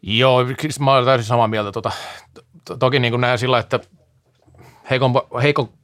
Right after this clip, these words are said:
heikompaa materiaalia ehkä pystyy jollain pelitavallisella jutulla kehittämään tiettyyn suuntaan, mutta sillä ei välttämättä tule menestystä. Menestystä sitten taas, ja sitten millä kvartaalilla sä rupeat sitä laskemaan, että onko sitten mononkuva jossain vaiheessa, jos sä oot liian idealisti kaikissa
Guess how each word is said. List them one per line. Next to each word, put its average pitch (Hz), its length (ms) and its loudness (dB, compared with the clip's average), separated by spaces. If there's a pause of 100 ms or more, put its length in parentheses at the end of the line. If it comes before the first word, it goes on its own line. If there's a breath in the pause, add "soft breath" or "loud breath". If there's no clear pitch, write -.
(120)
heikompaa 139 520 0
materiaalia 120 560 0
ehkä 117 160 -4
pystyy 127 320 -4
jollain 127 240 2
pelitavallisella 104 680 -2
jutulla 104 280 -6
kehittämään 110 600 -2
tiettyyn 95 360 -8
suuntaan, 101 460 -4
mutta 87 120 -16
sillä 101 140 -6
ei 98 60 -6
välttämättä 107 380 -6
tule 107 120 -6
menestystä. 107 580 -4 (600 soft breath)
Menestystä 123 520 -2
sitten 101 260 -8
taas, 107 260 -2
ja 107 80 -4
sitten 95 280 -12
millä 113 300 -2 (160)
kvartaalilla 110 440 0
sä 101 80 -6
rupeat 113 260 -2
sitä 113 180 -2
laskemaan, 98 500 -2
että 92 240 -10 (680 soft breath)
onko 104 220 -2
sitten 110 220 -4
mononkuva 104 440 0
jossain 101 340 -2
vaiheessa, 101 260 -4
jos 101 80 -10
sä 123 60 -4
oot 104 80 -8
liian 110 240 0
idealisti 95 440 -4
kaikissa 98 440 -8